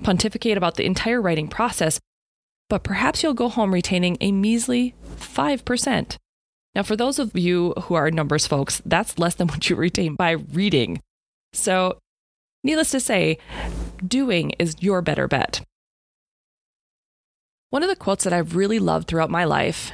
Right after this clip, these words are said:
and has really resonated with me is by Henry David Thoreau, and he said, "Most men lead lives of quiet desperation and go to the grave with the song still in them." Now, why do they do this? Why do we do this?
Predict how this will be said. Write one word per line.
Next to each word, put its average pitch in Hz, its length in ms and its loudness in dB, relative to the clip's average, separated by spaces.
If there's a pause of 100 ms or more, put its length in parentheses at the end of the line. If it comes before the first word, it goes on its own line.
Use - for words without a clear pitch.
(120)
and 170 420 0
has 175 220 0
really 208 200 0
resonated 165 480 0
with 151 180 0
me 147 160 2
is 147 100 0
by 156 320 0
Henry 226 400 0
David 180 300 0
Thoreau, 151 480 0
and 180 140 0
he 220 140 2
said, 143 380 2 (340)
"Most 269 300 0
men 170 240 2
lead 165 220 0
lives 151 400 0
of - 180 -2
quiet 180 340 0
desperation 156 760 0 (400)
and 165 100 0
go 170 100 4
to 208 120 0
the 220 100 2
grave 147 300 0
with 131 100 -2
the 151 60 -2
song 156 320 2
still - 260 0
in 143 200 2
them." - 220 0 (1300)
Now, 202 320 0 (380)
why 180 200 0
do 269 80 2
they 269 140 2
do 269 120 0
this? - 380 0 (160)
Why 175 180 0
do 269 100 2
we 214 260 0
do 269 220 0
this? - 400 0